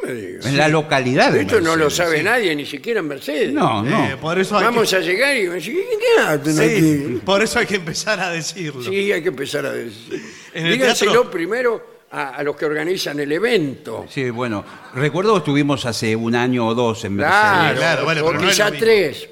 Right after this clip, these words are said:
Speaker 3: Sí, puede
Speaker 2: Bueno.
Speaker 3: ser.
Speaker 1: No,
Speaker 3: Eh,
Speaker 1: estuvimos
Speaker 3: el
Speaker 1: hace poco, sí.
Speaker 3: viernes treinta de junio, Teatro Argentino Julio César Ghiosio.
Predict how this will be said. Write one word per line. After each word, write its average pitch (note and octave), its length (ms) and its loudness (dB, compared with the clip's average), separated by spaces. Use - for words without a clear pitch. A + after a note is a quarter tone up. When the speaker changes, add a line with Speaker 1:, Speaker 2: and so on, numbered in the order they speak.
Speaker 3:
Sí, D#3+ 380 -8
puede C#3+ 220 -6
Speaker 2:
Bueno. A#2 180 -4
Speaker 3:
ser. A#2+ 80 -8
Speaker 1:
No, - 180 -18
Speaker 3:
Eh, D#3+ 300 0
Speaker 1:
estuvimos E3 420 0
Speaker 3:
el C#3 60 -2
Speaker 1:
hace C3 160 -4
poco, G#2 320 -10
sí. - 240 -20
Speaker 3:
viernes A3+ 340 -2
treinta A3 260 -2
de G3+ 80 -4
junio, A3+ 300 -6
Teatro A3+ 420 -2
Argentino G3 600 -4
Julio G#3+ 320 -8
César G3 560 -6
Ghiosio. B2+ 760 -6